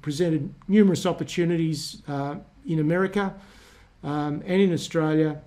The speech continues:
um, stocks for the watch list, stocks that I think are, um, are gonna pay off really, really well.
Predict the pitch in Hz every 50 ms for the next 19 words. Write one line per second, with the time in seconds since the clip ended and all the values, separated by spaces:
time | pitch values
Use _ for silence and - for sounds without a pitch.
0 | - - 147 143 139 143 - - - 202 190 190 - - - 160 151 147 143 156
1 | 156 156 - - 160 151 143 139 - - - - - - 190 180 175 - - 170
2 | 147 139 139 139 147 160 147 135 - 160 139 135 135 139 139 139 143 139 139 139
3 | 143 - - - - 147 139 160 143 135 139 - 151 147 147 147 143 139 - -
4 | 151 151 156 156 156 151 143 139 143 147 139 139 135 127 143 139 139 131 127 127